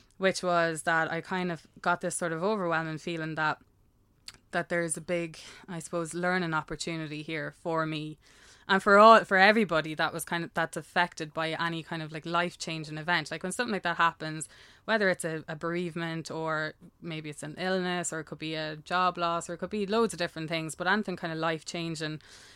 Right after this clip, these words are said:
is kind of, it's like, I suppose if you compare it to, like, a volcano erupting, there's the lava and there's the destruction and there's the mayhem, but after that, when the lava cools, it's really fertile soil, you can grow loads of things out of it.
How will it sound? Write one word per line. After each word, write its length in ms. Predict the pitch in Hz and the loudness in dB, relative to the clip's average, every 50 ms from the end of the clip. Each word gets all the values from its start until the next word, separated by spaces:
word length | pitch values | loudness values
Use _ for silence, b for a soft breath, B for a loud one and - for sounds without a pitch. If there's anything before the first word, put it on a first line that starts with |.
| B B B B B B _ _ | B B B B B B _ _
is 220 | 190 196 175 160 | -2 0 0 -2
kind 280 | - - 196 180 180 175 | -2 0 0 0 0 0
of, 240 | 170 156 151 - - _ _ _ _ _ _ - | -2 -4 -8 -14 -20 _ _ _ _ _ _ -12
it's 200 | 190 220 - 277 | -10 -8 0 2
like, 220 | 285 269 202 208 | 2 2 2 0
I 100 | 139 190 | 0 -2
suppose 220 | 190 - 196 175 | -2 -2 -4 -6
if 100 | 180 165 | -6 -6
you 80 | - 170 | -8 -8
compare 240 | - 185 175 190 180 | -8 -4 -2 0 0
it 80 | 175 | 0
to, 60 | - 175 | 0 -4
like, 160 | 170 156 170 | -4 -4 -2
a 40 | 156 | 0
volcano 560 | 170 165 160 156 - 175 170 165 160 156 151 | 2 2 2 2 0 -2 -2 -2 -2 -4 -2
erupting, 600 | 147 147 147 151 151 - - - 147 143 135 143 - | -2 -2 0 -2 -2 -2 -6 -10 -12 -10 -12 -14 -12
there's 200 | - 160 156 151 | -10 -10 -10 -8
the 120 | - - 156 | -6 -6 -2
lava 380 | 160 165 165 165 160 156 156 | 2 4 4 4 2 2 -2
and 120 | 156 151 156 | -4 -4 -4
there's 140 | 156 147 - | -6 -6 -6
the 100 | 165 156 | -8 -8
destruction 560 | - 160 - - - 156 151 - - - 151 | -6 -6 -8 -4 -4 -4 -4 -4 -8 -10 -8
and 160 | 151 151 151 | -8 -8 -6
there's 160 | 151 147 151 | -8 -8 -8
the 100 | - 160 | -8 -6
mayhem, 460 | 165 170 170 165 160 151 151 147 143 | -4 -2 -2 -2 -2 -2 -2 -4 -4
but 140 | 147 - 160 | -4 -2 0
after 320 | 165 170 165 - - 156 151 | 2 2 2 0 -2 -4 0
that, 200 | 165 160 160 - | 0 0 0 0
when 100 | 160 156 | -4 -6
the 60 | 160 | -2
lava 300 | 160 160 156 151 160 156 | 0 0 0 0 -2 -8
cools, 500 | - - 180 170 170 175 165 165 160 B B B B B B B | -10 -6 -4 -2 0 0 0 0 -2 B B B B B B B
it's 160 | - 156 - | -14 -12 -8
really 320 | 165 170 160 160 156 151 151 | -6 -4 -4 -4 -4 -6 -8
fertile 680 | 143 - - 175 160 156 - - 156 156 151 151 147 143 | -10 -6 -2 -2 0 0 0 -2 -2 -2 -2 -2 -4 -4
soil, 380 | - - 175 175 175 170 160 | -4 -2 0 0 0 0 -2
you 80 | 156 156 | -4 -6
can 160 | - - 151 | -8 -10 -8
grow 200 | 151 160 151 156 156 | -4 -4 -4 -4 -4
loads 200 | 151 147 147 - | -6 -6 -8 -10
of 80 | 143 - | -12 -12
things 240 | 147 151 147 147 | -12 -12 -10 -8
out 160 | 156 147 151 147 | -8 -8 -8 -8
of 120 | 143 147 | -10 -10
it. 100 | 147 | -12